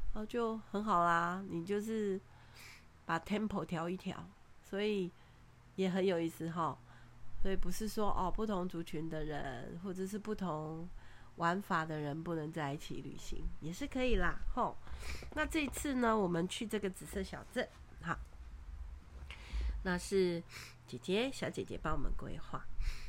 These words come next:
那既然是要陪老人家，而且是以我们为主，所以，呃，她好细心哦。譬如说，她就要问说我们喜欢逛什么店啊，我们喜欢吃什么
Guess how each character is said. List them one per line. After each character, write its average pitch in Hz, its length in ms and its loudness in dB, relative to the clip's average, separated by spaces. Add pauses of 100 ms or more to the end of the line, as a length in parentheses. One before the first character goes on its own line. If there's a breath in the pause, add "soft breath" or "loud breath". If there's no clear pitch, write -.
(280 loud breath)
那 285 280 2 (140)
既 311 180 2
然 196 240 6
是 247 300 0
要 233 140 6
陪 185 160 2
老 160 160 2
人 156 180 -2
家， 160 400 2
而 170 80 -2
且 180 180 -2
是 190 220 -4
以 170 100 -2
我 165 140 -2
们 143 220 -4
为 117 180 -4
主， - 260 -10
所 190 160 -2
以， 185 240 0 (600 loud breath)
呃， 208 360 0
她 - 220 2
好 160 160 4
细 214 300 0
心 180 420 2
哦。 147 640 -6
譬 254 120 -6
如 233 120 -2
说， 240 80 0
她 240 200 2
就 254 100 -2
要 233 220 4
问 226 280 4
说 220 160 -2
我 208 160 -2
们 156 160 -4
喜 - 220 -8
欢 185 220 0
逛 185 240 -2
什 - 120 -12
么 - 80 -12 (120)
店 135 200 -4 (120)
啊， - 340 -16 (140)
我 175 100 -8
们 180 160 -4
喜 185 140 -4
欢 196 240 0
吃 202 360 -4
什 - 240 -8
么 - 220 -12